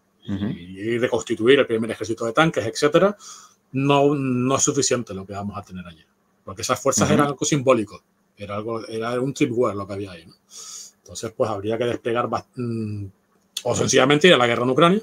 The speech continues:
Speaker 2: pero que dice Macron, ¿no? Y combatir allí. Combatir en Ucrania antes que combatir en los Bálticos. Pero una guerra limitada, como me preguntaba,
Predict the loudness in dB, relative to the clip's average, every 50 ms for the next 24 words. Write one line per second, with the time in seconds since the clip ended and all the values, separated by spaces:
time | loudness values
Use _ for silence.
0 | -4 _ _ -16 -12 -10 -8 -6 -4 -4 -2 0 2 2 2 2 -2 -4 _ _
1 | _ _ _ -20 -20 -20 -20 _ _ _ _ _ _ _ _ _ -10 -8 -6 -6
2 | -8 -8 -6 -6 -6 -6 -4 -4 -6 -6 -8 _ _ _ _ -20 -20 -20 -18 -14
3 | -12 -10 -10 -4 -2 -2 0 0 0 0 -2 0 0 -4 -4 -6 -8 -10 -10 -12
4 | -12 -10 -10 -4 -4 -4 -4 -4 -6 -12 -8 0 4 4 4 6 4 4 4 4
5 | 4 4 4 4 4 4 4 2 0 2 4 4 4 4 2 0 -2 -2 -2 -4
6 | -6 -6 -6 -4 -2 -2 -2 -2 -2 -4 -6 -8